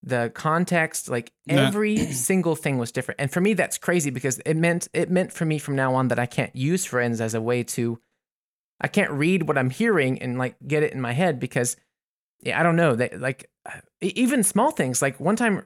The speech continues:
Speaker 1: uh, the character Richard, Monica's boyfriend in the earlier seasons, was leaving, and he was like, uh, "Ciao, guys. See you," he's like, um, he's like, "Ciao, bis später, Schatzi," or something like that.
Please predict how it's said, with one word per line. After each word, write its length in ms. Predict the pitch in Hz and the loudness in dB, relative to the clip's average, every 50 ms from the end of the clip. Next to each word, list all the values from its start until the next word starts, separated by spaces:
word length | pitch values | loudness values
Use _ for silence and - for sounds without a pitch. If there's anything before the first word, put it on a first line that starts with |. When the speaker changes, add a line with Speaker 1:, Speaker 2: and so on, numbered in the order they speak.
| _ - | _ -8
Speaker 1:
uh, 320 | - 127 127 127 123 123 117 | -4 -2 0 2 2 0 0
the 100 | 139 143 | -2 -2
character 420 | - 190 180 180 175 - 165 143 139 | 0 2 2 2 2 0 0 2 2
Richard, 600 | 156 196 196 - - 196 190 180 180 180 180 - - | 2 2 2 2 2 4 4 4 4 2 0 -6 -10
Monica's 440 | - 104 147 156 165 170 - 160 139 | -6 -2 0 0 0 0 0 -4 -2
boyfriend 580 | - 160 156 165 160 - 151 147 151 139 - - | 0 0 0 2 0 0 0 0 0 -2 -4 -4
in 120 | - 143 | -4 -2
the 60 | 143 - | -2 0
earlier 320 | - 170 170 170 151 156 | 0 0 0 2 0 0
seasons, 440 | 151 - 156 147 151 151 147 139 - | -2 -2 -4 -2 -2 -2 -2 -2 -2
was 180 | 123 123 - | -2 -4 -2
leaving, 380 | 127 156 170 170 160 165 165 165 - - - - - - _ _ | 0 0 0 2 2 0 0 -2 -4 -8 -16 -20 -20 -20 _ _
and 100 | - 139 | 2 2
he 80 | 151 151 | 4 4
was 160 | 143 135 - | 2 2 2
like, 320 | 139 127 127 117 - - | 2 2 2 0 -2 -2
uh, 340 | 123 120 117 117 117 117 113 120 - _ _ _ _ _ _ _ | 0 2 2 2 2 2 0 -2 -6 _ _ _ _ _ _ _
"Ciao, 260 | - - 185 165 170 | -2 2 4 4 4
guys. 400 | 170 165 160 156 160 156 160 151 | 6 4 4 4 6 4 4 4
See 120 | - - 156 | 2 2 0
you," 80 | 156 - | 0 0
he's 160 | 151 147 135 | 0 0 2
like, 220 | 143 131 127 - | 0 0 0 -2
um, 360 | 143 127 120 120 117 120 117 - | -2 0 0 0 0 0 -2 -4
he's 140 | - - - | -4 -4 -4
like, 120 | 123 120 | -4 -4
"Ciao, 220 | - - 160 156 160 | 0 2 2 2 2
bis 200 | 143 151 - - | 2 0 -2 0
später, 240 | - 143 143 139 | 0 0 0 0
Schatzi," 440 | 127 - 117 110 - - - 113 113 - _ _ _ _ _ _ _ _ _ _ | 0 0 -2 -2 -2 -4 -8 -10 -10 -14 _ _ _ _ _ _ _ _ _ _
or 40 | - | -4
something 260 | 139 - 156 143 151 135 | -2 -2 0 0 0 0
like 180 | 127 123 - | 0 0 0
that. 300 | - 123 117 113 - - | 0 2 2 2 0 -4